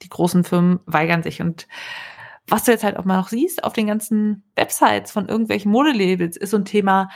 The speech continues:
Nachhaltigkeit. Und die schreiben dann alle mit einem wunderschönen Bild von der Natur und glücklichen Menschen, „Ja, wir wissen, Mode ist ein großes Umweltproblem. Wir arbeiten dran. Es geht nicht alles an einem Tag, bla bla. Eigentlich machen wir noch quasi gar nichts, außer irgendwelche Sachen mit Bio-Baumwolle nähen lassen.“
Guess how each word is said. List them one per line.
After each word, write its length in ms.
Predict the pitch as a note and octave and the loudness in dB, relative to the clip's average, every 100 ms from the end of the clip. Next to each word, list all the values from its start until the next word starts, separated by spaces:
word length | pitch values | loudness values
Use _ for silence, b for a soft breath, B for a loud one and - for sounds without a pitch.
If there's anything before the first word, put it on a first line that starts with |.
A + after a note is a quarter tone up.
| B | B
Nachhaltigkeit. 1000 | - F3 F#3+ F3+ E3 D#3+ D#3+ - D3+ D3+ E3 | 2 2 4 2 2 0 -6 -4 -2 -2 -4
Und 140 | E3+ | -6
die 60 | F3 | -6
schreiben 280 | - F#3 G#3+ | -2 0 0
dann 140 | F#3 | -2
alle 160 | - G3 | -2 -2
mit 180 | F#3+ | -4
einem 120 | F3+ F3 | -4 -2
wunderschönen 540 | G#3+ G#3 G#3 F#3+ F#3 | 2 2 2 2 4
Bild 260 | F#3 A3+ A#3 | 4 2 0
von 160 | G3 | -2
der 100 | F3+ | 2
Natur 480 | F3 E3+ - A3 A3 | 2 0 0 2 4
und 240 | F3+ F3+ | 2 -2
glücklichen 400 | F#3 F3+ F#3+ F#3 | -2 -6 -6 -4
Menschen, 420 | E3 F3 - G#3 G3+ B B - | 0 0 0 0 -2 B B -2
„Ja, 240 | F#3+ G#3+ | 2 4
wir 140 | F#3 | 2
wissen, 400 | F#3 G3+ B3 A#3 | 0 0 2 4
Mode 260 | G#3 F#3+ G3+ | 4 2 2
ist 160 | F#3+ F#3+ | 2 -2
ein 60 | |
großes 320 | F#3 F3+ F#3 | -2 -2 -2
Umweltproblem. 960 | - G#3 A#3 A#3 - G#3+ G#3 G#3+ A3 A3+ b b b - | 0 2 2 2 -2 0 2 2 0 -4 b b b 2
Wir 160 | - | 4
arbeiten 360 | E3+ F3 F3 E3 | 4 2 0 -4
dran. 240 | D3+ C3+ | -8 -8
Es 120 | C#3 | -8
geht 160 | - F#3 | -14 -10
nicht 140 | F#3+ | -6
alles 160 | F#3+ F3 | -4 -2
an 80 | E3+ | -2
einem 240 | D3+ E3+ | 0 -2
Tag, 300 | E3+ F3+ A3 | 0 -2 0
bla 180 | F#3 F3 | 2 2
bla. 300 | F3 E3+ G#3+ | 4 4 4
Eigentlich 400 | - F#3 G3+ G3 | 4 0 -4 -4
machen 180 | F#3+ F#3+ | -2 -2
wir 80 | F#3 | -2
noch 180 | F3 | -4
quasi 300 | - F3 F3 | 0 0 0
gar 220 | D#3+ C#3 F#3+ | 2 2 2
nichts, 240 | A#3+ A#3+ | 0 -8
außer 400 | - F#3 F#3 F#3 | -8 -2 -2 0
irgendwelche 420 | F#3+ F#3+ - F3 | -2 -4 -4 -4
Sachen 260 | E3 E3 F#3 | -4 -4 -2
mit 140 | E3+ | -4
Bio-Baumwolle 680 | F#3 A#3 A3 G3+ G#3 G3+ G#3 | 0 2 4 2 2 0 0
nähen 220 | G3+ G#3 | 0 -2
lassen.“ 460 | G3+ G3+ G3+ G#3+ G#3+ | 0 -2 0 -2 -4